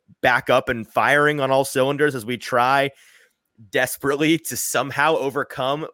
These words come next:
an incredible fifty-eight percent year last year. Reminder for those that they're like, "Why should I take these two dudes seriously betting?" In a sample size of over two hundred bets last N F L season, the Hot Read Podcast is proud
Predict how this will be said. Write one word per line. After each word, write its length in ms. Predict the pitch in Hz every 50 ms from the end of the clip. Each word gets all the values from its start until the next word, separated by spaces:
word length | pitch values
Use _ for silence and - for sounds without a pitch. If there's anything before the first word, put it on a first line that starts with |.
| _ -
an 180 | 139 131 123 123 _ _ -
incredible 920 | 151 131 117 - - - - 139 131 139 156 139 131 151 151 151 - _ _ _ -
fifty-eight 720 | 160 151 - - - 147 156 135 120 127 139 - _ -
percent 500 | - 151 - - - - 131 120 135 - _
year 440 | 104 92 87 107 127 135 147 151 156
last 340 | 143 147 147 147 - - -
year. 140 | 170 170 160
Reminder 400 | 143 131 127 127 143 147 165 156
for 120 | - 135
those 380 | 113 127 135 139 156 156 - _ _ _ _ _ _ -
that 180 | 143 131 - _
they're 100 | - 143
like, 140 | 143 143 131
"Why 160 | 151 160 180
should 160 | 196 - 196 175
I 20 |
take 260 | 160 - 156 135 107
these 180 | 113 127 131 -
two 120 | - 117
dudes 240 | 98 110 104 87 -
seriously 300 | - 123 110 101 - 104
betting?" 320 | 85 92 95 85 78 69 _ _ _ _ _ _ _ _ _ _ _ _ _ _ _ _ -
In 140 | - 190 185
a 80 | 170 -
sample 400 | - - 226 240 247 247 214 196
size 540 | - - 180 147 127 113 107 107 113 120
of 80 | 131 143
over 240 | 160 156 147 151 143
two 360 | - - - 202 226 240 233
hundred 480 | 160 170 185 196 196 160 175 165 135 120
bets 500 | - 160 127 - - - - - - - _ _ _ -
last 380 | 120 139 147 160 156 - 143
N 80 | 143 147
F 120 | 139 -
L 140 | 139 131 131
season, 400 | - - 117 90 85 87 85 73 -
the 60 | 113
Hot 180 | 120 139 151 123
Read 180 | 147 143 - -
Podcast 540 | - 120 113 107 - - 101 95 95 -
is 100 | 101 -
proud 480 | _ _ - 131 135 131 107 98 98